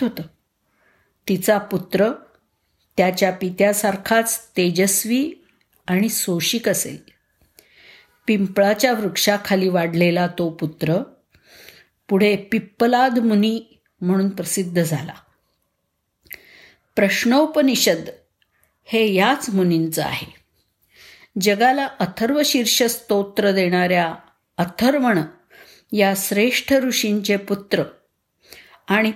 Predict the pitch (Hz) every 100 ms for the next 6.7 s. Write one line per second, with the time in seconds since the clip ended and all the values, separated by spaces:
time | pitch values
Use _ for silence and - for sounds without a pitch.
0 | - 196 - 233 247 262 233 233 208 214
1 | 208 208 190 190 196 190 247 - 190 -
2 | 196 180 185 170 165 143 165 160 233 233
3 | 220 226 - - 156 160 208 220 208 165
4 | - - _ _ _ - - - - -
5 | 196 190 185 196 160 - 185 151 185 262
6 | 247 - 180 151 160 151